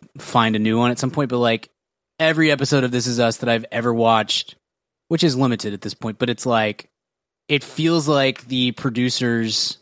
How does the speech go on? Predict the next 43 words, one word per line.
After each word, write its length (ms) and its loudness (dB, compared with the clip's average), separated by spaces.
of 220 2
the 80 -4
show 640 0
are, 220 2
like, 340 0
stepping 500 -2
out 180 2
of 200 -4
the 80 -4
T 260 -4
V, 320 0
like, 400 0
the 140 -4
ring, 460 -2
and 200 -4
screaming 600 0
at 120 0
me 180 2
to, 160 -6
to 260 -2
cry. 360 0
Like, 200 -4
"Cry! 480 0
You're 80 2
gonna 160 2
cry 300 2
right 200 0
now!" 320 2
That's 300 -2
what 160 0
it, 220 -2
it 180 -4
feels 320 0
like. 340 -2
And 380 -2
whereas 340 4
these, 280 2
it's 180 -6
like, 500 0
um, 720 -2
yeah, 260 0
I'm 180 0
gonna 120 2